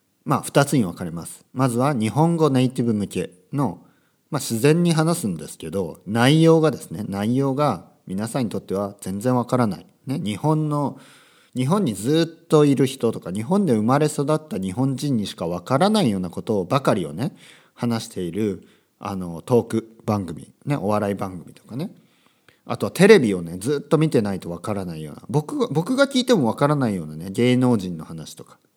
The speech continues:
ね、僕が聞いても分からない話ばっかりをしてるラジオとかいっぱいあります。なぜかというと、僕がもう日本にね、今住んでないし、あの、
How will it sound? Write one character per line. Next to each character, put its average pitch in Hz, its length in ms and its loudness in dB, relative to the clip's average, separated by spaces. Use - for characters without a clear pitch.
ね、 170 180 -6
僕 117 200 -4
が 196 80 4
聞 240 120 0
い 233 60 0
て 240 60 6
も 131 160 4
分 - 20 -8
か 131 120 2
ら 165 80 2
な 143 80 2
い 101 40 0
話 90 280 -6
ば 87 80 -6
っ - 40 -14
か 87 120 -8
り 85 60 -6
を 78 60 -8
し - 80 -14
て 85 140 -8
る 87 100 -6
ラ 110 160 -2
ジ 98 140 -6
オ 80 60 -10
と - 80 -20
か 76 80 -12
い - 20 -12
っ - 100 -16
ぱ 113 140 -4
い 110 60 0
あ - 20 -2
り 101 80 -4
ま 87 140 -12
す。 - 160 -20
な 131 100 0
ぜ 113 80 0
か 104 140 -6
と - 80 -6
い 98 40 -2
う 92 40 -6
と、 - 100 2
僕 110 240 -4
が 107 140 -2
も 85 360 -4
う 85 60 -12
日 95 80 -4
本 90 280 -6
に 78 140 -12
ね、 117 180 -4
今 95 200 -6
住 117 220 -4
ん 98 40 -4
で 82 120 -8
な 123 160 0
い 113 80 2
し、 76 320 -12
あ 87 140 -10
の、 76 260 -14